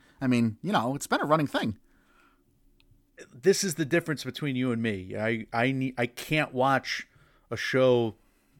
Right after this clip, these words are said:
Speaker 2: where I'm spoiled, and I need to rot, but I, but yet I'm a walking contradiction because I need to rewatch it how many times?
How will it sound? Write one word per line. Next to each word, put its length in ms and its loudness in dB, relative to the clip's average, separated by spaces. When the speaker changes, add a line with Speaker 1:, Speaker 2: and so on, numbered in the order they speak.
Speaker 2:
where 200 0
I'm 140 0
spoiled, 800 0
and 100 -2
I 100 2
need 320 0
to 120 -2
rot, 500 4
but 160 4
I, 220 2
but 240 -2
yet 340 8
I'm 320 -2
a 60 0
walking 380 4
contradiction 600 -4
because 220 -8
I 60 -2
need 180 -4
to 60 -8
rewatch 580 2
it 200 -2
how 120 6
many 180 0
times? 640 0